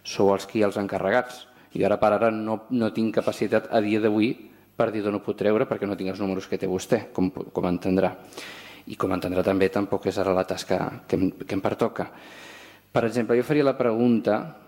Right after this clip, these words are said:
sen-, ah, també per saber si s'ha tingut en compte o si ara encara no, no és, no és l'hora,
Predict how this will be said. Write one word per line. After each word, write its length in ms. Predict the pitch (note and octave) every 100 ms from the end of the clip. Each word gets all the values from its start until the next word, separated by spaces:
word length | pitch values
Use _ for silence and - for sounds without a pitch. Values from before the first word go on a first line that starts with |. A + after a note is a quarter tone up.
| -
sen-, 240 | A2+ G2
ah, 80 | F#2 -
també 220 | G2 G2+
per 120 | G2 -
saber 240 | A#2 A2 A#2 - -
si 160 | -
s'ha 160 | G2 G2 F#2+
tingut 320 | G2+ G2 G2
en 120 | G2 C#3
compte 380 | C#3+ C#3+ D3 C#3+
o 140 | A2
si 220 | - F#2 F#2
ara 200 | F#2 F#2+
encara 300 | F#2+ F#2 F#2
no, 160 | F2+ F2
no 100 | F#2
és, 60 | -
no 80 | G#2
és 120 | G2
l'hora, 380 | G#2 F2 E2+ -